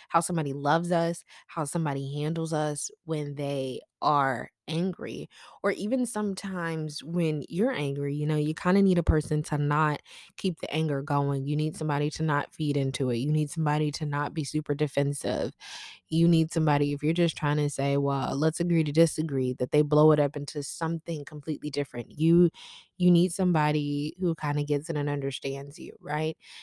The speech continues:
But at the same time, I think it's also important to acknowledge how a person handles you when they're angry with you. Because when you're angry, some people wanna get physically violent. Some people wanna curse. Some people wanna yell. Some people wanna be so defensive that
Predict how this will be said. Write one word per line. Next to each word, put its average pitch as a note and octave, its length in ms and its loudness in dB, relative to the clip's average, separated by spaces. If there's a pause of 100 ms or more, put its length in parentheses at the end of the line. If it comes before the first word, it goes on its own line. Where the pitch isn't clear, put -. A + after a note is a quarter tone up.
(180)
But F3+ 80 4
at F3 120 4
the D#3 60 -4
same D3+ 320 -2
time, D#3 420 -2
I D3+ 100 -2
think E3 160 -2
it's E3 120 0
also D#3 360 0
important D3 400 0
to - 180 -4
acknowledge C#3 800 0
how D3 220 0
a C#3 60 0
person D3+ 360 -2
handles D3 340 -2
you D#3 180 2
when C#3+ 160 -2
they're C#3+ 240 0
angry D3 360 -2
with C3 220 -4
you. C#3 420 -2 (420)
Because D3 680 2 (140)
when F3+ 180 4
you're E3 180 4
angry, D3+ 680 4 (800)
some D#3 220 0
people F3 260 4
wanna F3 200 6
get F3+ 200 0
physically F3+ 360 4
violent. E3 560 2
Some D#3 180 -2
people E3+ 260 2
wanna E3+ 220 4
curse. F#3 340 2
Some D3+ 140 -4
people E3 220 0
wanna E3+ 180 4
yell. F3 360 4
Some D#3+ 180 -2
people E3 200 4
wanna E3 200 4
be D#3+ 160 0
so D#3 200 2
defensive D#3+ 460 2
that D3+ 140 2